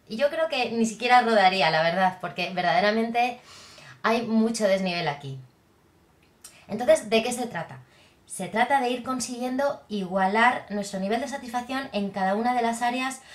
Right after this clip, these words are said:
para que nuestra vida esté en equilibrio y pueda rodar de forma fluida.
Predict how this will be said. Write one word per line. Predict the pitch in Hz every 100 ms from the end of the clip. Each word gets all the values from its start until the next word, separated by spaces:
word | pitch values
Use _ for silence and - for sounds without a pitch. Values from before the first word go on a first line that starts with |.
| - -
para | 202 196
que | 202
nuestra | 196 196 202
vida | 196 233 254
esté | 240 277 285 - - - -
en | 196 196
equilibrio | 196 196 202 247 247 - 294 - - -
y | 202
pueda | - 214 240 254
rodar | 240 214 220 240 254 190
de | 190
forma | - 226 226 247 262 -
fluida. | - 190 175 165 143